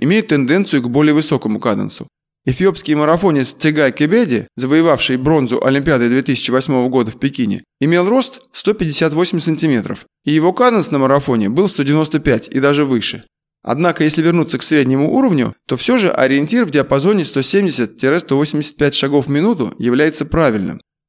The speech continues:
На групповых тренировках для заданий нужного ритма, то есть фактически каденса, я иногда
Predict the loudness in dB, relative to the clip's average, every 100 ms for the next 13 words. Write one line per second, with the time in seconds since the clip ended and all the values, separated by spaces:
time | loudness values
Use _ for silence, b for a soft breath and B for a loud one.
0 | _ _ _ -4 -2 0 0 2 2 0
1 | 2 2 2 0 0 0 0 0 0 2
2 | 0 0 0 0 0 0 -4 -6 _ _
3 | 0 0 0 -2 -2 -6 -4 -2 0 2
4 | 0 -4 -10 -16 _ -10 -2 0 0 -2
5 | 0 0 2